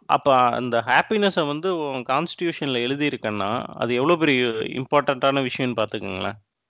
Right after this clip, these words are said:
அப்புறம், அ, ஹராரே என்ன சொல்றாரு, இந்த ஹாப்பினஸை வந்து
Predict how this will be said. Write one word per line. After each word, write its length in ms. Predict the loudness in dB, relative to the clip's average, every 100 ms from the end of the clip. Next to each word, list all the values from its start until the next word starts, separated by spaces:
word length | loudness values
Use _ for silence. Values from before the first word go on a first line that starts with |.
| _ _ _ -20 _ -20 -20 -20 -20 -20 -20 -20 _ _ _ _ _ _ _ _ -20 _
அப்புறம், 560 | 2 4 2 2 0 -2
அ, 300 | 0 2 0 -2 -6 -8 -14 -16 -20 _ _ -6 2
ஹராரே 260 | 6 6
என்ன 240 | 4 2 0
சொல்றாரு, 640 | -2 -2 -2 -2 -4 -8 -14 -6
இந்த 240 | -2 0 4
ஹாப்பினஸை 600 | 2 2 0 -2 -2 -4
வந்து 240 | -4 -4